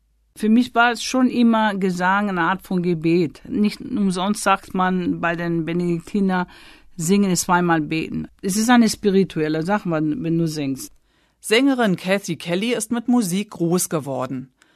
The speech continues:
Speaker 2: Mit ihrer Familie, der Kelly Family, ist sie viel in der Welt herumgekommen.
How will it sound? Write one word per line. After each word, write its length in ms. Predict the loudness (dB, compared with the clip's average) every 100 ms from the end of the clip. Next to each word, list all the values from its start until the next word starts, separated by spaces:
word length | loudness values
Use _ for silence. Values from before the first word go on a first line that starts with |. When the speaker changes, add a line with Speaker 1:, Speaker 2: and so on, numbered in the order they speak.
| _ _ _ _ _
Speaker 2:
Mit 200 | -8 -4
ihrer 240 | -4 -4
Familie, 600 | -4 -4 0 0 2 0
der 200 | 0 -4
Kelly 340 | -6 -6 -4 -4
Family, 480 | -4 -4 -2 -2
ist 180 | -2 -4
sie 120 | -8
viel 260 | -8 -6 -4
in 160 | -2 -2
der 180 | -2
Welt 260 | -2 -4 -4
herumgekommen. 840 | -6 -2 0 -2 -4 -8 -10 -12